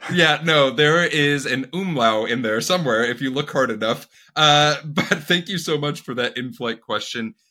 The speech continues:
Let's talk a little bit about the history of this show. There were five seasons of this show, a hundred episodes made up of a hundred eighty-five of the different segments that we were speaking about. There were also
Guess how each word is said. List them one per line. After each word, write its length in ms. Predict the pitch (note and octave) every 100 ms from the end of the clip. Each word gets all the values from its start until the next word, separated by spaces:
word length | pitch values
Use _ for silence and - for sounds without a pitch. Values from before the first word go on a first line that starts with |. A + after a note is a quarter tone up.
| _
Let's 180 | - F3+
talk 120 | C4
a 60 | C4
little 180 | A3+ G3
bit 120 | D#3+
about 200 | D3+ C3+
the 60 | A2
history 460 | A#2 A2 A2 G2+
of 180 | F#2+ F#2+
this 120 | F#2
show. 380 | - - E2+ D#2 _ _ _
There 180 | C3+ D3+
were 140 | D3
five 360 | D3+ D3+ C#3 E3
seasons 520 | - D3 A#2+ A#2+ A#2 -
of 280 | G2+ G2+ F#2+
this 140 | F#2+
show, 500 | - - F2+ F2 F2 -
a 60 |
hundred 540 | A2 - C#3+ D3+ D3+ -
episodes 720 | G#2 - G2 G2+ F#2 F#2 - _ _
made 220 | A#2 A#2
up 180 | A#2 A2+ -
of 220 | A#2+ A2+
a 120 | A2
hundred 440 | A2+ C#3 C3+ C#3 A#2
eighty-five 640 | A2+ A2 G#2 - F#2 F#2+ F2+ -
of 140 | F2 F2
the 200 | F#2+ F2+
different 340 | - A2+ A2
segments 440 | - G2+ - F2 -
that 160 | E2+
we 100 | C#2+
were 80 | D#2
speaking 400 | - - E2+ _
about. 180 | _ - - _ _ _
There 120 | D3
were 260 | D3 D#3 D3+
also 500 | D3 E3 G#3+ F#3 E3+